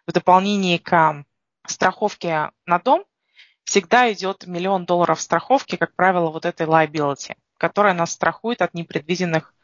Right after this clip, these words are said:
каких-то вещей. Ну, например, вот представьте себе, что вы,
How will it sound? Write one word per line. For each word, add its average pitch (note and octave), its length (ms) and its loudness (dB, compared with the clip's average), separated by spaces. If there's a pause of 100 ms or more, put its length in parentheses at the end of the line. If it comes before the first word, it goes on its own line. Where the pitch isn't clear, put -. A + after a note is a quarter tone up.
(220)
каких-то - 460 -6
вещей. D#3+ 440 -4
Ну, F#3 140 0
например, A3 400 0
вот F#3 160 -6 (180)
представьте - 420 -2
себе, D#3 220 -4
что E3 220 -4
вы, G3 280 2